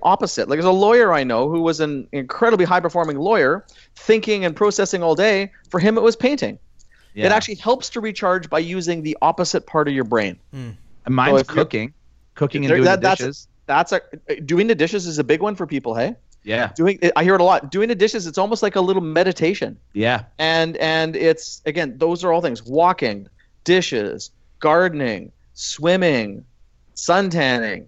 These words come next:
Speaker 1: reading. I, it doesn't matter.
Speaker 2: Yeah.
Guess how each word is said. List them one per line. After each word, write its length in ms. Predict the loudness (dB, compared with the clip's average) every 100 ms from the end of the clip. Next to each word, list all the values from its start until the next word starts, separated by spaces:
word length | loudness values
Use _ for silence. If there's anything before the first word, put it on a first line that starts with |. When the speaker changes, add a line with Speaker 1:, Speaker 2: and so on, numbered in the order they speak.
| _
Speaker 1:
reading. 720 | -8 -2 0 2 2 0 0
I, 40 | -2
it 680 | -2 -2 -4 2 2 2
doesn't 400 | 2 2 2 0
matter. 540 | -2 -2 -2 -2 -6 -12 _ _
Speaker 2:
Yeah. 340 | -14 -10 -10